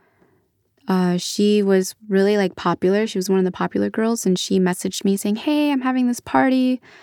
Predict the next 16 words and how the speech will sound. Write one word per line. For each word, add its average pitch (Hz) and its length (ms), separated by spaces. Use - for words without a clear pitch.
I'm - 120
like, 196 180
"What?" 294 420
I 208 60
mean, 214 200
at 196 140
this 226 100
time, 226 180
I 180 40
was 175 120
living 185 220
in 170 60
L 170 140
A, 170 120
so 165 140
I, 170 100